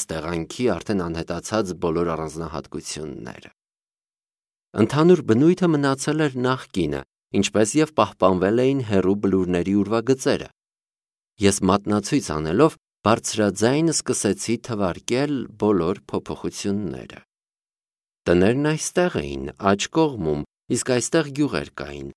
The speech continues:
շատ գյուղեր, խոտն էլ շատ էր, այծերն էլ։ Կարծես հիմա աչքերիս առաջ լինի։ Երկու տղա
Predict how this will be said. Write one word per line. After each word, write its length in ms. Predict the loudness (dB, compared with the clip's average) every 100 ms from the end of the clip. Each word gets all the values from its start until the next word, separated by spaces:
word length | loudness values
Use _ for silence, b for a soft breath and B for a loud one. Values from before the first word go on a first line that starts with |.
| _
շատ 380 | 2 2 2 -4
գյուղեր, 360 | -10 -8 -16 -20 _ _
խոտն 400 | 4 4 4 4
էլ 140 | 6 6
շատ 420 | 2 0 -2 -2
էր, 100 | -16 -18 _
այծերն 600 | 4 4 6 4 4 2
էլ։ 100 | -4 -12 _ _ _ _ _ _ _
Կարծես 300 | 2 2 0 -2
հիմա 200 | 2 2
աչքերիս 460 | 2 2 2 2 2
առաջ 340 | 0 0 -4
լինի։ 300 | -6 -8 -10 -16 _ _ _ _ _
Երկու 320 | 4 4 0
տղա 260 | -2 2